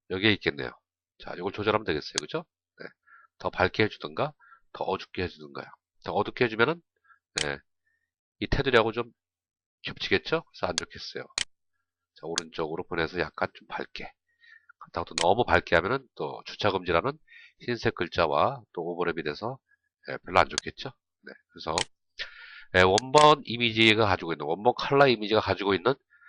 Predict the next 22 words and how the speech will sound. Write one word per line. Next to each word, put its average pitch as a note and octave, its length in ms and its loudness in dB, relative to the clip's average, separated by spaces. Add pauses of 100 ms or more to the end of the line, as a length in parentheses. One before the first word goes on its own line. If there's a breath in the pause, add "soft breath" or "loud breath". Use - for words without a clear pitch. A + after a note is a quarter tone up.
(180 soft breath)
색상별로, A2+ 1300 4 (520)
색상별로 F2+ 960 0 (120)
그 D#2 160 -6
진하기, F#2 540 4 (200)
밝기 G#2 560 -4 (600 soft breath)
별도로 E2 500 -6
조절을 - 420 -4
해줄 F#2+ 260 -4
수가 F#2 200 -2
있기 E2+ 180 -8
때문에, D#2+ 520 0 (560 loud breath)
예, C#2+ 40 2
흑백 - 500 -2
변환에 G2 360 2
있어서도, F#2 680 -4 (600 loud breath)
예, C#2+ 120 -10
카메라 F2 300 0
라우는, D#2+ 340 2 (560 loud breath)
예, - 80 -10
좋은 F2 400 -8
기능을, F2 560 -4
예, C#2+ 60 -6